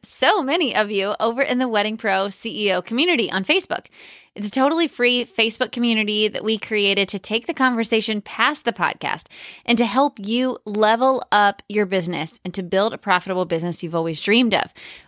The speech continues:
We're sharing strategies and tips and helping each other to really take our businesses to the next level. And if you're not already there, I would love to see you in there so that I can connect with you and cheer you on as you're building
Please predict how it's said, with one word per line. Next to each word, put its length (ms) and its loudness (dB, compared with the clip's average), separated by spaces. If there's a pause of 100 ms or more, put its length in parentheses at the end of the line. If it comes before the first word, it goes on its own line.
We're 220 2
sharing 380 2
strategies 760 0
and 200 -8
tips 560 0
and 280 -4 (380)
helping 520 2
each 220 -2
other 180 0
to 220 -4
really 400 -2
take 260 -2
our 160 2
businesses 480 -6
to 100 -8
the 120 -6
next 240 -8
level. 260 0
And 260 -4
if 200 -6
you're 120 -2
not 300 2
already 240 0
there, 500 2
I 140 0
would 140 0
love 540 2
to 120 -4
see 320 -2
you 100 0
in 140 -2
there 140 -2
so 140 -6
that 120 0
I 60 0
can 200 -10
connect 440 -2
with 180 -6
you 320 2 (380)
and 180 -8
cheer 380 0
you 240 0
on 220 2
as 180 -4
you're 140 -2
building 760 -2